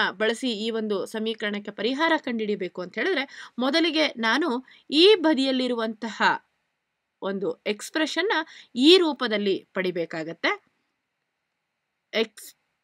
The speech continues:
ಪ್ಲಸ್ ಎ ಹೋಲ್ ಸ್ಕ್ವೇರ್ ಪ್ಲಸ್ ಬಿ, ಈ ರೂಪದಲ್ಲಿ ನಾನು ಈ ಒಂದು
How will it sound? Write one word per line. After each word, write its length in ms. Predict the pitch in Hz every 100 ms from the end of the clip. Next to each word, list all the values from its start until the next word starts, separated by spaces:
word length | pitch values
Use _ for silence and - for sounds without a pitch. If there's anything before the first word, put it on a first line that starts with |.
| _
ಪ್ಲಸ್ 480 | 233 262 440 - - _ _ _ _ _ _ _ _ _ -
ಎ 200 | 208 233 403 _ _ _ _ _ _ _ _ _ _ _
ಹೋಲ್ 280 | 185 196 202
ಸ್ಕ್ವೇರ್ 600 | - - - 202 247 440 - _ _ _ -
ಪ್ಲಸ್ 380 | 254 466 - - _ _ _ -
ಬಿ, 400 | 165 254 240 - _
ಈ 260 | 240 254 339
ರೂಪದಲ್ಲಿ 540 | 359 320 285 240 240
ನಾನು 320 | 240 214 220 196
ಈ 220 | 208 208
ಒಂದು 480 | 208 202 185 165